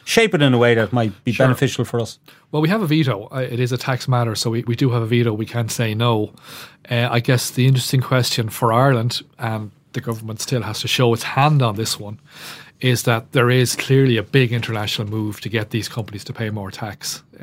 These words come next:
Speaker 2: Uh, you know, we've seen from Apple and, and a lot of the other cases that the amount of tax they've paid has been, frankly, ridiculously low. And, and, and I think everyone agrees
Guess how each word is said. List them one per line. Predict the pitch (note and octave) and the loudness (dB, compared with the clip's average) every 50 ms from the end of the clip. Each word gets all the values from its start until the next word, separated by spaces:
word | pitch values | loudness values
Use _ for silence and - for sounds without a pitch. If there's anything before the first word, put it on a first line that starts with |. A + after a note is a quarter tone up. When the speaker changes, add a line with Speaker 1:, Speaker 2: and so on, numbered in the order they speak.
| - C3 - | -20 -18 -18
Speaker 2:
Uh, | A#2+ B2+ B2 B2 B2 B2+ B2 - _ - | -16 -14 -12 -12 -12 -12 -14 -16 _ -10
you | C#3+ A#2+ | -10 -8
know, | G#2+ G2+ | -8 -6
we've | G#2 G2+ G2 | -8 -8 -8
seen | - - A#2+ A2+ G#2+ G2+ | -6 -4 -4 -4 -4 -6
from | - - G#2 | -10 -12 -12
Apple | G#2 G#2 A2 G#2+ - G2+ G2+ | -10 -10 -10 -8 -8 -10 -10
and, | G2 G2 F#2+ | -10 -12 -14
and | G2+ G2+ G2+ | -14 -14 -12
a | G2+ | -10
lot | G#2 G#2 | -10 -10
of | G#2 G#2 | -8 -8
the | A2 | -6
other | G#2 G#2 | -8 -8
cases | G2+ - A2 G#2 F#2 - - - | -10 -10 -10 -10 -10 -10 -12 -12
that | F#2+ | -10
the | - A2 | -8 -8
amount | G#2 G#2 A2 A2+ A2 | -6 -4 -4 -4 -6
of | A#2 | -6
tax | - - A2+ A2 - - | -8 -8 -10 -8 -10 -8
they've | - G2 - | -10 -10 -10
paid | - A2+ G2+ G2 F#2+ | -10 -10 -10 -8 -10
has | G2 - | -12 -12
been, | - G#2 G2+ F#2+ F#2+ _ _ _ _ _ - - - - - - - - - _ _ | -10 -10 -10 -12 -14 _ _ _ _ _ -20 -20 -20 -20 -20 -20 -20 -20 -20 _ _
frankly, | - - B2 A#2 A2+ - - A#2 G#2 | -6 -2 -2 -2 -2 -2 -4 -4 -4
ridiculously | G#2 G#2+ F#2 G#2+ G2 - - G#2+ - - - - A2 | -4 -4 -4 -6 -6 -6 -8 -8 -8 -8 -8 -8 -6
low. | G#2+ G#2+ G#2+ G#2 G#2 G2 G2+ | -6 -4 -6 -6 -6 -8 -8
And, | - A2 G#2+ B2+ _ _ | -10 -10 -12 -12 _ _
and, | - A2 C3 - - | -8 -8 -8 -8 -4
and | - B2 A#2+ - | -2 -2 -2 0
I | C#3 C3 | 2 2
think | D3 C3+ | 4 4
everyone | C3+ B2 C3 C3 B2+ A#2+ | 6 6 6 4 4 2
agrees | A2+ G2 A#2 A#2 A2+ A2 - - | 0 -2 -2 -2 -2 -2 -4 -8